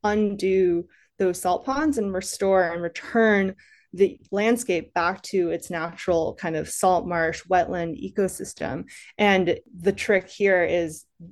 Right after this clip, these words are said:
we need to do this before the sea completely takes over everything and drowns out everything. So time is of the essence here. But I think the salt ponds are a really interesting example of how we can choose to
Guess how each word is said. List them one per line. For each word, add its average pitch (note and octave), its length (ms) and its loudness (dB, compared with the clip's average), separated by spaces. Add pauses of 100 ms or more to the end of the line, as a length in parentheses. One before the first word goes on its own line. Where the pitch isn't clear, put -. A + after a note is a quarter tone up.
we G3 140 0
need F3+ 180 -4
to F#3 80 -10
do G3+ 200 0
this E3+ 260 0
before F3 520 0
the E3 160 -8
sea F#3 360 -2
completely E3+ 520 -6
takes D#3 280 -6
over - 200 -4
everything D#3+ 400 -6
and E3 100 -6
drowns D3+ 320 -4
out - 140 -4
everything. - 420 -8
So - 120 -10
time G3+ 340 2
is E3 120 -2
of - 180 -8
the - 100 -8
essence - 400 -8
here. - 260 -6 (360)
But B3+ 100 10
I C#4 80 6
think D#4+ 240 4 (140)
the A#3 260 8
salt C#4+ 280 4
ponds C#4+ 220 4
are A#3+ 80 4
a A3 60 6
really A3+ 220 4
interesting G#3 760 -4 (320)
example A3 680 4
of F#3 360 4
how G#3 360 0
we G3+ 240 -4
can F#3+ 360 -8 (540)
choose C#4 560 6
to G#3 160 -2